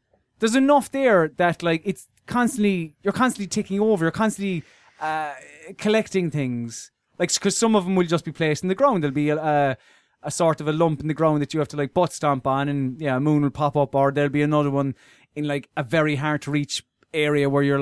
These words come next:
like, "How, how am I meant to get to that?"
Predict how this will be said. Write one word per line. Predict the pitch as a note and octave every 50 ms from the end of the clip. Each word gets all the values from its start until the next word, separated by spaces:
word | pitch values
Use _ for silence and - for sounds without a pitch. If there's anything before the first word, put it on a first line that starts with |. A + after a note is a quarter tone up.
| C#3
like, | C3+ B2+ _ _ _ _ _ _ _ _ _ _ - -
"How, | - G3 G3 F#3 F3+ - _ -
how | - - - F3 F3
am | F3+ F3+
I | F3
meant | F3 E3+ F3 D#3
to | D#3+ C#3+ D#3+
get | D#3 -
to | - D#3+
that?" | D3+ E3 D3 A#2+ G#2 -